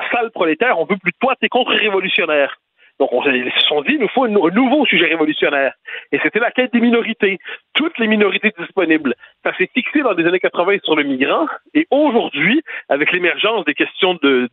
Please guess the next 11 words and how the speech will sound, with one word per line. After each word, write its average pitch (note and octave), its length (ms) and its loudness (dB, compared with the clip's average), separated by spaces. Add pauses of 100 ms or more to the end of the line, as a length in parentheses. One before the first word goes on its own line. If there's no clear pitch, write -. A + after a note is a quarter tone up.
diversité C#3+ 340 -4
sexuelle, F3+ 560 0 (320)
la D#3+ 360 4
nouvelle A#3 280 2 (160)
figure A3 400 0
de G3+ 120 0
référence G3+ 540 0 (100)
quasi F#3+ 260 -2
christique, - 680 -4 (640)
c'est C4+ 140 0
justement G3 560 0